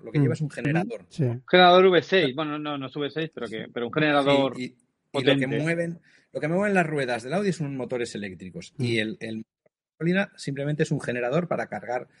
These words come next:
Speaker 1: las baterías, que hace que, que consume mucho menos, lleva un depósito de gasolina mucho más pequeño, porque está optimizado para funcionar siempre en su régimen óptimo de revoluciones. Es un sistema híbrido que en realidad es el mejor sistema híbrido que,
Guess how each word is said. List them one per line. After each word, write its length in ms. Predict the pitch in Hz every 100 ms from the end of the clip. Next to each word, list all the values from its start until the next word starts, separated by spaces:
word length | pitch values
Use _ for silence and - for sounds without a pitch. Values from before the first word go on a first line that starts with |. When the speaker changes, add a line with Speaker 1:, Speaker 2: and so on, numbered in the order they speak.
| _ _ _
Speaker 1:
las 280 | 117 120 117
baterías, 460 | 113 113 113 107 -
que 100 | 156
hace 220 | 151 -
que, 200 | 110 -
que 200 | 113 104
consume 560 | - 113 117 - 143 151
mucho 300 | 160 156 139
menos, 260 | 147 143
lleva 140 | 131 135
un 80 | 139
depósito 380 | 131 131 135
de 60 | 135
gasolina 340 | 127 131 135
mucho 220 | 131 120 123
más 120 | 120
pequeño, 380 | 127 139 139 160 _ _
porque 200 | - -
está 160 | 110 127
optimizado 760 | - _ 127 131 123 131 139
para 160 | 143 120
funcionar 400 | 117 110 113 117
siempre 260 | - 131 135
en 60 |
su 120 | - 113
régimen 460 | 120 - 123 120 -
óptimo 380 | 127 135 131
de 80 | 127
revoluciones. 640 | 117 110 110 143 135 143 -
Es 100 | 101
un 100 | 139
sistema 300 | 143 151 143
híbrido 380 | 147 160 175 190 - - _ -
que 80 |
en 60 | 123
realidad 420 | 117 113 123 156
es 240 | 147 147 -
el 180 | 131 120
mejor 280 | 117 110 135
sistema 380 | - - 147 123
híbrido 360 | 139 143 160 160
que, 200 | 120